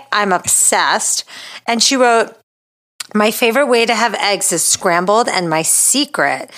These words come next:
is mixing with a splash of milk." My parents used to do that when I was little.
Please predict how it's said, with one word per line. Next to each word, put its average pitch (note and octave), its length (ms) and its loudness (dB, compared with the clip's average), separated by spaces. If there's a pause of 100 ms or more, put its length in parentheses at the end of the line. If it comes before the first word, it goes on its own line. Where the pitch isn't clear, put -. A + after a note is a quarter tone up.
(260)
is G3+ 220 0
mixing A3 460 0
with G#3 180 0
a E3+ 80 0
splash F#3 480 0
of D3+ 240 -4
milk." E3+ 640 -2
My E3+ 140 -4
parents F3 460 -4
used D#3 180 -8
to D3 100 -10
do D3+ 140 -8
that C3 260 -2
when D3+ 120 -12
I C#3+ 60 -4
was C#3+ 160 -6
little. D3 340 0